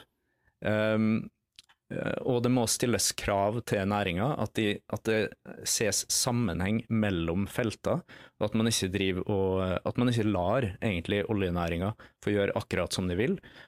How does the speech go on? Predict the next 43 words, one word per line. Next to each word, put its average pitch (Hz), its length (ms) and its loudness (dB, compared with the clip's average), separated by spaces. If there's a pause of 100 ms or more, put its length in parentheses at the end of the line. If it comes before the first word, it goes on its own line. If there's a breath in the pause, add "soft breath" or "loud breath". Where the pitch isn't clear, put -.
og - 160 -8
bygge 107 320 0
ut - 200 -4
en 95 360 0
kabel 82 540 0
til 92 180 -2
hvert - 380 -6
enkelt - 420 -4
felt. - 380 -4 (260 soft breath)
Her 98 80 -2
må 101 160 0
vi 104 60 -2
i 113 40 -2
hvert - 220 -4
fall 92 200 -2
klare 101 340 0
å 85 60 -2
se - 140 0
dem 82 200 -2
i - 20 -2
sammenheng. 92 480 -2 (800 loud breath)
Så, 110 140 2 (340)
så 110 100 0
det 113 160 2
er 98 140 2
jo, 87 320 2
det 98 240 -2
er 92 80 0
jo - 20 -6
på - 80 -16
en 90 140 -2
måte 85 160 -2
en 80 100 -2
helt - 540 -4 (240)
basic, 85 480 -2 (220)
eh, 85 500 -4 (240)
ehm, - 480 -4 (500)
første - 400 0
steget 76 400 0
vi 82 80 -4
må 85 140 -4
ta - 180 -4
da. - 60 -16